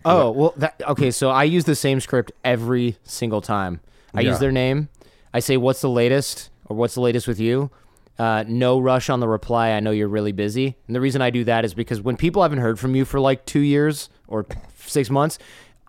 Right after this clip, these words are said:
Speaker 1: often they'll go, "What is this, like, some Scientology bullshit? Are you trying to get me to sell Herbalife? Like, what's going on?"
Speaker 2: Yeah.
Speaker 1: So if you,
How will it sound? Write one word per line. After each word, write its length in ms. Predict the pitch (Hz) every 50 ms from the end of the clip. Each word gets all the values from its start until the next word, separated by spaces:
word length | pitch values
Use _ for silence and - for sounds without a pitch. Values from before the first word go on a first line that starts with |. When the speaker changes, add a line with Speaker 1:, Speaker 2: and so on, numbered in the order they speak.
| _ _ -
Speaker 1:
often 480 | - 131 143 147 - 151 147 131 123 113
they'll 200 | 104 127 120 120
go, 280 | 110 117 113 110 107
"What 220 | 104 101 113 123 123
is 100 | 117 101
this, 160 | 107 98 -
like, 160 | 113 101 92
some 160 | - - 117
Scientology 760 | 101 - - 123 113 110 107 107 113 110 113 117 101 104 110
bullshit? 360 | 101 113 110 107 - - 113
Are 40 | 107
you 140 | 101 101 104
trying 180 | - - 117 110
to 60 | 107
get 100 | 113 104
me 120 | 110 110
to 60 | 107
sell 260 | 101 - 123 113 107 107
Herbalife? 720 | 110 107 107 98 110 110 110 110 110 107 - - - -
Like, 160 | - 110 104 87
what's 180 | 117 123 -
going 240 | - 131 123 113 110
on?" 140 | 113 117 113 98
Speaker 2:
Yeah. 180 | 90 82 82 - _ _ - - - - - - -
Speaker 1:
So 400 | - - 165 151 143 135 127 120 123 - -
if 180 | - 131 107 120
you, 100 | 143